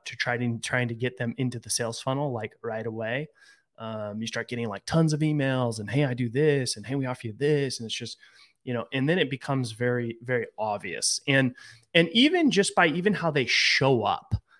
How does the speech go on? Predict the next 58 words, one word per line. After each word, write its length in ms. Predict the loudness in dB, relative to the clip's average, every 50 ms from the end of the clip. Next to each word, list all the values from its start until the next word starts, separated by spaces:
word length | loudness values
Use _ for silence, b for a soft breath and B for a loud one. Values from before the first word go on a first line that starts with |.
| _ _ _
even 220 | -2 2 2 2 2
how 120 | 2 0
they 140 | 0 0 0
show 500 | 0 0 0 0 2 4 4 6 6 6
up, 380 | 6 4 4 2 0 -6 -20 _ _ _ _ _ _
you 140 | -2 -2 -2
can 240 | 0 0 0 0 2
sh-, 640 | 0 0 0 0 0 -2 -2 -2 -4 -4 -4 -4 -2
you 120 | -2 0
can 300 | 2 2 2 2 2 0
really 400 | 0 0 2 2 2 2 2 0
sense 400 | 0 -2 0 0 0 0 0 -2
that 80 | -4 -6
they 100 | -8 -6
just 240 | -6 -8 -8 -6 -4
really 200 | -4 -4 -4 -4
don't 180 | -6 -10 -16 -18
care. 260 | -18 -18 -18 -18 -20 -20 _ _ _ _ _ _ _ -6
They 60 | -4
really 200 | -2 0 0 0
don't 160 | 0 -2 -2
care. 420 | -2 -4 -2 -2 0 -2 -2 -4
They 120 | -4 -6 -6
just 200 | -6 -6 -6 -4
wanna, 180 | -4 -4 -4
like, 220 | -4 -6 -6 -8 b b b b b b b -4
you 60 | 0
know, 60 | 0
I 80 | 2 4
don't 80 | 4 4
know 60 | 4
if 140 | 4 4 0
you've 140 | 0 2
ever 200 | 2 2 2 0
been 180 | 0 0 0 2
on 120 | 0 0
some 140 | -2 -2 -4
of 60 | -4
those 100 | -4 -4
podcasts 480 | -4 -4 -4 -2 -2 -4 -4 -6 -4 -4
where 40 | -6 -6
you 60 | -4
go 80 | -4
on 120 | -6 -6 -8
and 100 | -10 -12
just 200 | -14 -14 -16 -16
like, 120 | -16 -14 _
"That 200 | -4 -2 -2 -2
was 200 | -2 -4 -8 -16
a 40 | -20 _
horrible 840 | -20 -20 -20 -20 -20 -6 -2 2 4 6 6 4 4 0 -6 -10 -12
experience." 840 | -10 -8 -8 -8 -6 -4 -4 -4 -2 -4 -6 -6 -6 -8 -8 -8
You 120 | -8 -10 -10
know, 100 | -8 -8
it 60 | -8
was 100 | -6 -6
just 200 | -6 -6 -6 -8
like, 160 | -8 -10 b